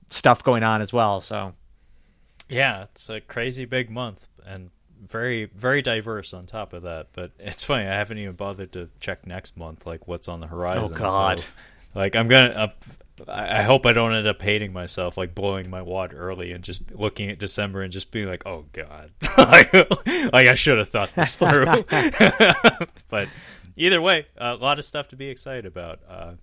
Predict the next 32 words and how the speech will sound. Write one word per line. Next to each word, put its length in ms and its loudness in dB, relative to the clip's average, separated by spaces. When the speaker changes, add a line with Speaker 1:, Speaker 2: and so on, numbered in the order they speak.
Speaker 2:
minus 460 -14
the, 220 -14
uh, 160 -14
Lord 140 -14
of 40 -18
the 80 -16
Rings. 380 -6
<laughs> 180 0
Um, 580 2
but, 240 -4
um, 380 -4
yeah, 260 -4
I 80 -4
guess 180 -2
that's 200 -8
about 260 -8
it 140 -12
for 120 -14
the 100 -14
month 220 -14
of 80 -14
November 400 -14
twenty 240 -16
twenty-one, 640 -18
so 140 -20
that 180 -16
concludes 460 -16
our 160 -14
catching 360 -18
up 160 -20
on 200 -20
Blu-ray. 480 -18